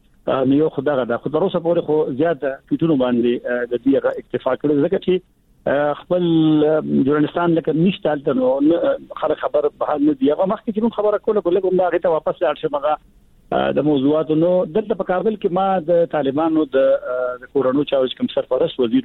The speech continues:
دی، آه، سراج الدین حقاني، هغه سره، آه، لیدلي وو، په دې موضوع کې هم یو پوښتنه کړې وه. نو هغه خو دا خبره کوله چې د تېرو، آه، شلو کالو کې چې دا جنګ و، بیا، آه، اوس نوی، آه، د دې حکومت هغه جوړ دی. نو،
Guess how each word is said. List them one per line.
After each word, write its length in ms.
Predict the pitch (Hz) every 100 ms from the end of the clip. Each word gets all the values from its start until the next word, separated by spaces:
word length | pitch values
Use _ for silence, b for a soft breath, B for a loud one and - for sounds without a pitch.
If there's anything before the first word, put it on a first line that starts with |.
| 104
دی، 120 | 120 - _ b b _ _ -
آه، 160 | 127 127
سراج 140 | 131
الدین 280 | 131 127 143
حقاني، 380 | 131 - 131 156
هغه 140 | 156 165
سره، 340 | 156 147 147 -
آه، 360 | 135 131 131 131
لیدلي 420 | 127 127 165 160
وو، 180 | 156 139
په 120 | 123
دې 160 | 151 143
موضوع 280 | 131 139
کې 180 | 143 -
هم 120 | 143
یو 80 | 123
پوښتنه 380 | - - 127 117
کړې 220 | 113 107 107
وه. 140 | 156
نو 100 | 156
هغه 120 | 165
خو 140 | 180 180
دا 120 | 180
خبره 240 | 170 175
کوله 240 | 170 180 175
چې 120 | - 160
د 140 | 160
تېرو، 400 | - 165 165 165 - _ _ b -
آه، 120 | 147
شلو 300 | 131 - 170 156
کالو 260 | 165 151
کې 100 | 147
چې 140 | 131 135
دا 120 | 131
جنګ 300 | 123 156 156
و، 100 | 147
بیا، 220 | 123 131 135
آه، 280 | - 135 131
اوس 160 | 135 135
نوی، 300 | 139 135 139
آه، 300 | 139 127 120
د 100 | 120
دې 260 | 120 143 131
حکومت 460 | 127 120 131 131 135
هغه 260 | 117 127
جوړ 320 | 131 131 160 131
دی. 120 | 135
نو، 120 | 131